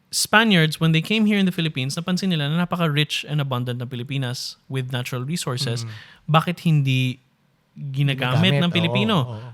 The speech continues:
Speaker 1: Bakit wala silang ginagawa? So, they're, they started enforcing these economic spaces na
Speaker 2: Mm.
Speaker 1: parang, okay, so, kailangan nyo magtrabaho, meron
Speaker 2: Mm.
Speaker 1: na tayong mga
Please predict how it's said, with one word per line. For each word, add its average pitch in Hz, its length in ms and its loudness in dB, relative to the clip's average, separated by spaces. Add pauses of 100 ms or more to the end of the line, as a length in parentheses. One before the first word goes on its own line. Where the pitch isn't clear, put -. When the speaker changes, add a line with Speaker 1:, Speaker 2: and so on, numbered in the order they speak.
(100)
Speaker 1:
Bakit 151 380 0
wala 151 240 2
silang 143 240 0
ginagawa? 135 560 0
So, 151 320 0
they're, 147 500 -2
they 160 160 -2
started 185 460 -2
enforcing 196 640 0
these 180 240 -2
economic 160 580 -2
spaces 185 640 -4
na 175 100 -2
Speaker 2:
Mm. 170 60 -2
Speaker 1:
parang, 160 280 0 (440)
okay, 220 320 2
so, 185 320 2 (800)
kailangan 156 240 4
nyo 151 160 4
magtrabaho, 185 560 2
meron 143 240 2
Speaker 2:
Mm. - 20 -2
Speaker 1:
na 143 60 -6
tayong 139 260 0
mga 139 140 -4